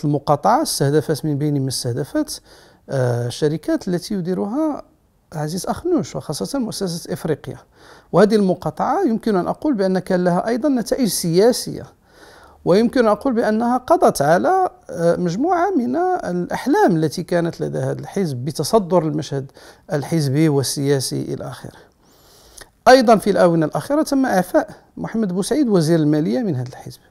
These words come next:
لأسباب غامضة، أعتقد بأنها أسباب خطيرة، رغم أن المغاربة لم يعرفوها. في نظري، إذا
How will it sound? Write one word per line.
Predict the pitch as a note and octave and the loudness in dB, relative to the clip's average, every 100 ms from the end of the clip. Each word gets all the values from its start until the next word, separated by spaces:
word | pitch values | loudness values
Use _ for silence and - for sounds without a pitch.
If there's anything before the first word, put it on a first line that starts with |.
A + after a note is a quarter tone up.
| _ - | _ -8
لأسباب | F#3 F#3+ C#4 A#3 | -4 2 4 6
غامضة، | B3 C4+ G3 B2 B2+ | 6 6 4 2 -2
أعتقد | A#2+ F#3+ B3 A3 | -2 -2 0 0
بأنها | A3+ A#3 A3 | 0 0 0
أسباب | - B3 | 2 2
خطيرة، | - A3+ A3 D3+ A#2+ - _ _ _ _ _ _ _ _ _ _ _ - | 2 2 4 2 0 -16 _ _ _ _ _ _ _ _ _ _ _ 0
رغم | D#3 G3 | 4 6
أن | A3 | 6
المغاربة | A3 G3+ F#3 G3+ G3+ | 6 8 8 8 6
لم | G3 | 4
يعرفوها. | E3+ C3+ C3+ - C3+ A2 - _ _ _ - - - _ _ _ _ _ | 4 4 0 -6 -8 -10 -16 _ _ _ -20 -20 -20 _ _ _ _ _
في | - D4+ | 4 6
نظري، | C#4+ G#3 E3 C3 D#3 _ _ - | 8 10 8 6 0 _ _ -6
إذا | D3 F#3+ G3 | 4 6 6